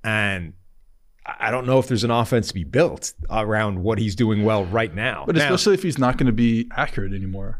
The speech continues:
Speaker 2: and he's not gonna be able to do stuff he did outside the pocket. Like, if
Speaker 1: Yes.
Speaker 2: you're not getting all that stuff, then, like, what, what is left to be built here?
Speaker 1: I,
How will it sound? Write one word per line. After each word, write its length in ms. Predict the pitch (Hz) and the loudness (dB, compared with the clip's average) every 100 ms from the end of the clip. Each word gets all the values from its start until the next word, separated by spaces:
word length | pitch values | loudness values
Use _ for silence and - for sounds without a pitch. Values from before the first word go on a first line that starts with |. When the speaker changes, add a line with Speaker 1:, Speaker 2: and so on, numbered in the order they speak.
| - | 2
Speaker 2:
and 80 | 131 | 2
he's 120 | 120 | 4
not 120 | 131 | 4
gonna 80 | 135 | 4
be 100 | 123 | 4
able 140 | 127 123 | 4 2
to 100 | 113 | 4
do 760 | 117 117 113 110 120 131 117 98 | 6 6 6 4 0 -4 -10 -10
stuff 320 | - 123 110 | -2 0 2
he 80 | 120 | 2
did 160 | 110 | 4
outside 340 | 110 107 110 107 | 4 2 2 0
the 60 | |
pocket. 420 | - 135 - 95 95 | 2 0 0 -8 -2
Like, 140 | 123 | 0
if 40 | |
Speaker 1:
Yes. 60 | 143 | 4
Speaker 2:
you're 80 | 170 190 | 4 2
not 140 | 131 | 2
getting 240 | 165 190 165 | 2 2 2
all 140 | 143 | 2
that 160 | 135 - | 0 0
stuff, 260 | 180 165 | 0 0
then, 140 | 147 123 | 0 -2
like, 220 | 117 107 | -2 -4
what, 280 | 107 139 143 131 | 0 0 0 -10
what 200 | 123 127 | -4 -2
is 120 | 139 113 | -2 -4
left 460 | 107 151 131 - | -4 -4 -6 -8
to 60 | 117 | -6
be 140 | 104 | -6
built 360 | 98 117 123 - | -4 -4 -4 -8
here? 340 | 101 90 - | -14 -8 -8
Speaker 1:
I, 80 | - | -6